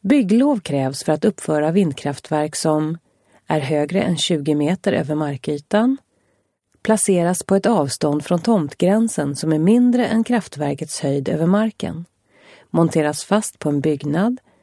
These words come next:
eller har en vindturbin med en diameter som är större än tre meter.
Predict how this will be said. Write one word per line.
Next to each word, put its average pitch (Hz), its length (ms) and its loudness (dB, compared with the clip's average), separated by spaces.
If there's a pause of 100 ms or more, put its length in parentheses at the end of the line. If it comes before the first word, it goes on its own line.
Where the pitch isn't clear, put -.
(340)
eller 196 480 0 (240)
har 202 180 4
en 208 180 4
vindturbin 165 920 2
med 151 100 2
en 151 100 0
diameter 170 640 2
som 233 200 2
är 240 40 2
större 147 420 -2
än 196 200 0
tre 147 280 -2
meter. 170 520 -4